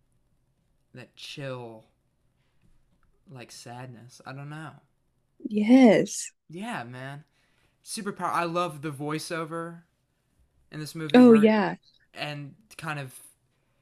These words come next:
Speaker 1: how the, basically at the start of a lot of the scenes,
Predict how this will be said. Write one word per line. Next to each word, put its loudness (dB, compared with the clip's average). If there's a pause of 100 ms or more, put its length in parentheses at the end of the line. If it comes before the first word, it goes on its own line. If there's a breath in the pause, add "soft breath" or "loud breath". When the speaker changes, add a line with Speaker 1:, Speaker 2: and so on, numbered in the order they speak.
(280)
Speaker 1:
how -6
the, -4 (1000)
basically -2
at 0
the -2
start -2
of -10 (340)
a -6
lot -2
of -8
the -10
scenes, -10